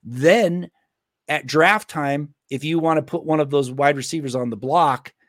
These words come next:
you, you feel confident that Mims is the guy, right? But if you don't play him enough, if you don't let him go out there and earn, you know, kinda earn his stripes on the field as a rookie, you may not know. And then you're gonna be a little bit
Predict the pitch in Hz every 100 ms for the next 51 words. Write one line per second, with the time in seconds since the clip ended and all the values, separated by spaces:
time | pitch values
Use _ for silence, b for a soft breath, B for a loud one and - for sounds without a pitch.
0 | _ 139 139 - 147 120 147 123 - 151
1 | 139 160 131 117 123 123 135 143 123 104
2 | 107 117 98 - _ 127 139 127 156 156
3 | 262 302 - 180 233 233 220 220 - _
4 | b b 143 143 202 226 233 170 180 180
5 | 196 175 175 170 170 180 156 147 143 156
6 | 165 170 165 147 123 - 147 131 b b
7 | b b _ _ - 160 180 160 - 180
8 | 165 - 156 139 135 170 175 160 127 123
9 | 139 175 139 131 151 208 277 254 123 127
10 | 185 185 - 147 151 202 202 196 185 185
11 | 180 170 190 220 214 165 196 185